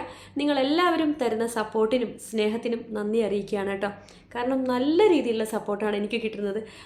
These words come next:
അപ്പോൾ ഇന്ന് ഇത്രയും ലേറ്റായിട്ട് പോലും നിങ്ങൾക്ക് വേണ്ടിയിട്ടാണ് ഞാൻ ഇന്ന് ഈ ഒരു വീഡിയോ ചെയ്യുന്നത്. അതുകൊണ്ട് എല്ലാവരും വീഡിയോ ഫുള്ളായിട്ട് കാണാൻ വേണ്ടി ശ്രമിക്കുക. ഷുവറായിട്ടും നിങ്ങൾക്കിത് യൂസ്ഫുൾ ആവും. നിങ്ങൾ ചിന്തിക്കാത്ത കുറച്ച് കാര്യങ്ങളാണ് ഞാൻ നിങ്ങളെ ഓർമ്മപ്പെടുത്തുന്നത്.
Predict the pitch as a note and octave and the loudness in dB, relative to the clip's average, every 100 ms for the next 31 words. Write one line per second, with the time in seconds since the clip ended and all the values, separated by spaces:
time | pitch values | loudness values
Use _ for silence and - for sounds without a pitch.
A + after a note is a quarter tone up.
0 | - A#3+ A#3 C#4 - D#4 E4 C4 B3+ C4+ | -4 0 2 0 0 2 4 6 8 6
1 | D#4+ D4 C4+ C4 A#3+ A#3+ - - - A#3 | 6 2 2 2 2 2 0 -6 -6 0
2 | C4+ F4+ F#4 C#4+ A#3+ A3 G#3+ G3+ G3+ G3+ | 2 6 8 8 6 4 -2 -2 -2 -4
3 | G3 G3 G#3+ G3+ F#3+ G3 A3 A3 G3+ F#3+ | -4 -2 0 -2 -4 -2 -2 0 -2 -4
4 | F#3+ A#3+ - - - B3+ C#4+ D4 C#4 D4+ | -4 -6 -10 -18 -2 2 4 4 4 4
5 | D#4 E4+ D4 C4+ C#4+ C#4+ C4 B3+ B3+ B3 | 4 2 2 0 0 0 2 2 2 0
6 | A#3+ B3 B3+ B3+ B3 A#3 F4 - - - | 0 -2 -2 -2 -2 0 -2 -2 -6 2
7 | B3 B3 A#3+ D#4+ C4 A#3 A#3 A3+ G#3+ A3 | 4 4 2 2 2 2 0 -4 -4 -6
8 | - C4+ A#3 C#4 E4+ - - - - - | -4 0 2 2 -2 -12 -20 -20 -16 -4
9 | C4 D4+ G#4+ B4+ D5 - C#4+ D4 D#4+ D4+ | 2 6 8 8 6 2 2 2 2 0
10 | D4+ D#4+ F4+ F4+ F#4+ B3+ A3+ A3+ G3+ G3 | 0 0 2 2 4 2 2 0 0 -2
11 | C4 - - G#3+ G3+ G3 F#3+ F3+ F#3+ G3 | -4 -8 -2 -2 0 -2 -2 -2 -2 -4
12 | - F#3 F3+ F3+ | -6 -6 -8 -8